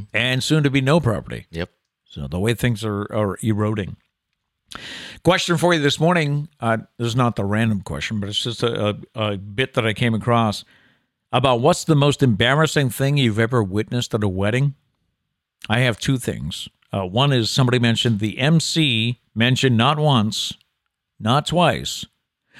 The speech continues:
Speaker 1: but thrice that the couple were cousins.
Speaker 2: I mean, that's awesome, though.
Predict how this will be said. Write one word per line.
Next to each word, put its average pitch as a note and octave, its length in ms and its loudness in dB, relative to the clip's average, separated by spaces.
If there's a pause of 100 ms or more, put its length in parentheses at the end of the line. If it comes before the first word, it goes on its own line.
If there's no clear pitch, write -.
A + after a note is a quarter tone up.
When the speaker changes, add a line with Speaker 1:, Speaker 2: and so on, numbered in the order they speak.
(180)
Speaker 1:
but A#2+ 240 0
thrice B2 760 0 (600)
that A#2 240 0
the A#2+ 100 -2
couple B2 600 0 (200)
were G2+ 160 -6
cousins. - 720 -2 (280)
Speaker 2:
I G2+ 100 -2
mean, A#2 120 2
that's G#2 180 0
awesome, D2 360 -2
though. C2+ 200 -8